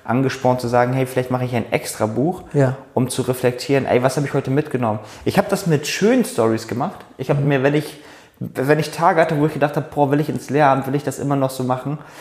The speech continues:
Speaker 1: Und die hab ich auch, ich, auch wenn ich hundert Prozent sicher bin, aber ich, es gibt einfach die Tage, wo du einfach alles hinschmeißen möchtest.
Speaker 2: Ja, normal.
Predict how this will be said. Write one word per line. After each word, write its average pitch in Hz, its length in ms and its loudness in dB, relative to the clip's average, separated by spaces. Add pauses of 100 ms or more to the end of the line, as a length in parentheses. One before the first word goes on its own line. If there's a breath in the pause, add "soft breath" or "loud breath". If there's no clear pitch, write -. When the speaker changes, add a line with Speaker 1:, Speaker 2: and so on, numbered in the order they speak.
(140 loud breath)
Speaker 1:
Und 135 120 0
die 123 80 2
hab 123 140 2
ich 131 160 -2
auch, 80 160 0
ich, - 140 0
auch - 300 0
wenn 143 100 2
ich 127 100 -2
hundert 151 220 2
Prozent 110 280 -4
sicher 135 220 -2
bin, 117 160 0
aber 104 140 4
ich, 127 120 0 (200)
es - 160 -6
gibt 226 160 0
einfach 127 180 0
die 120 80 0
Tage, 139 340 0
wo 135 60 0
du 139 80 4
einfach 135 260 0 (180)
alles 147 200 4
hinschmeißen 107 460 -2
möchtest. 151 340 -4
Speaker 2:
Ja, 170 200 8
normal. 135 440 2